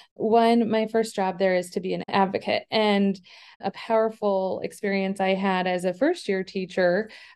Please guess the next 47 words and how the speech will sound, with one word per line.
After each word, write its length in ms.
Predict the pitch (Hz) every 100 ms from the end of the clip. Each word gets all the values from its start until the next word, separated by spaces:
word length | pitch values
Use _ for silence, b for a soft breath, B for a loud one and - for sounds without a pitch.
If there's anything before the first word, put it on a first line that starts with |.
| -
was 260 | 196 196
I 60 | 196
was 160 | 190 -
sitting 240 | 196 190
in 80 | 185
an 140 | 185
I 140 | - 185
E 100 | 190
P 380 | 190 202 190 208
and 80 | 185
I 80 | 170
was 160 | 170
nervous 760 | 196 208 208 196 190 202 208 208
because 680 | 202 196 202 175 175 - - _ -
I 100 | 180
was 120 | 180 185
a 60 |
first 260 | 196 190 -
year 100 | 196
teacher 280 | 220 208 202
and 80 |
I 60 | 196
knew 140 | 214
everything. 640 | 214 208 226 233 233 240 247 B B B -
And 680 | 220 214 202 202 202 208 214
a 240 | - 208 196
parent, 500 | 226 247 240 247 233
you 80 | 233
know, 80 |
these 160 | 226 226 -
parents 220 | 233 262
were 120 | 262 247
intimidating. 880 | 233 233 226 226 226 226 233 233 -
And 120 | 214
I 120 | 214
just 260 | 214 214 -
remember 440 | 247 226 208 196
the 120 | 190 190
special 380 | - 190 -
ed 120 | 185 180
teacher 300 | 196 185 175
looked 200 | 175 185
at 60 |
them 160 | 175 175
and 160 | 170
she's 240 | - 180 180
like, 260 | 175 175